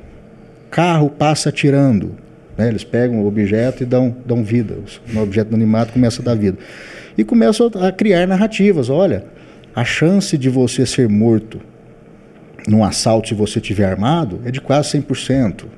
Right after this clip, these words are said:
Isso e aquilo. E começa a, a, a, a, a, a formatar as pessoas, né?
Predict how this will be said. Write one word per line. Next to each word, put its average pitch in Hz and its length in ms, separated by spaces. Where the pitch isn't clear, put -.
Isso 165 520
e - 20
aquilo. 135 460
E 208 60
começa 233 760
a, 185 80
a, - 20
a, 131 600
a, - 20
a, - 40
a 120 80
formatar 202 920
as 101 100
pessoas, 95 500
né? 123 160